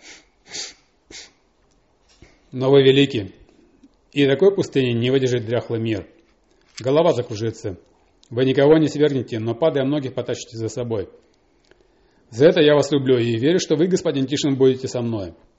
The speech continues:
Алексей Спиридонович согласился и торжественно подал Хуринита руку. Это было на рассвете в пустынном порту среди дремавших на узлах эмигрантов, евреев из Галиции и каких-то бродяг в кепках, ругавшихся из-за больной каш-,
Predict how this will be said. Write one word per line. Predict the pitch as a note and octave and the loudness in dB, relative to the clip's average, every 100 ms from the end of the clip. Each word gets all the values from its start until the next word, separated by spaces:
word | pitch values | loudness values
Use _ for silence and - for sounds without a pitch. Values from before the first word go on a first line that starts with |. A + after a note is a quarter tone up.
| _ _ _ - | _ _ _ -10
Алексей | A2 G#2+ C#3+ | -8 -4 -4
Спиридонович | C3 C3 C3 D3+ E3+ - | -4 -2 0 2 0 -2
согласился | D3+ D3 F#3+ F#3+ F3 | -2 -2 0 -2 -2
и | |
торжественно | D#3+ C3 D#3 D3 B2+ | -2 -2 -2 -2 -4
подал | - A#2+ C3 B2+ | -2 -2 0 0
Хуринита | C#3 B2+ B2 A#2 | -2 -4 -4 -2
руку. | A#2 - F#2+ - _ _ _ _ _ - | -4 -6 -12 -14 _ _ _ _ _ -6
Это | B2+ | -2
было | C#3+ E3 D#3+ | 4 4 4
на | D3+ | 0
рассвете | C#3+ E3 D#3 C#3 | -2 -2 -2 -4
в | - | -4
пустынном | C#3+ D#3+ D3 | -6 -4 -2
порту | C#3 D3 - B2+ | 0 -2 0 -2
среди | C3+ A2+ G#2 A#2+ A2+ | -4 -8 -6 -4 -4
дремавших | A#2 B2+ D3+ D3+ D#3 C#3 | -4 -2 -2 -2 -4 -4
на | B2+ | -6
узлах | A#2 C3+ A2+ A#2+ | -4 -4 -4 -6
эмигрантов, | A#2+ B2 A#2 G#2 - _ _ _ _ | -6 -4 -4 -8 -14 _ _ _ _
евреев | B2+ D3+ E3+ C3+ G2+ | -4 0 2 2 0
из | A2 G#2+ | -6 -6
Галиции | C3+ F3 F3 B2 G2 - _ _ _ _ _ _ _ _ _ _ _ | -4 -4 -2 -4 -4 -12 _ _ _ _ _ _ _ _ _ _ _
и | - C3+ | -2 0
каких-то | C3 C3+ C3+ | 0 -2 0
бродяг | C#3 D3+ C#3+ - | 0 2 0 -2
в | - | -6
кепках, | E3 - A#2 - - _ _ _ - | -6 -6 -10 -12 -20 _ _ _ -4
ругавшихся | D#3 E3 D#3 A#2+ - C3 | 0 2 0 -2 -8 -6
из-за | C3+ A#2 C3 | -6 -4 -2
больной | A#2+ B2 A#2+ | 0 -2 -4
каш-, | - B2+ | -4 -4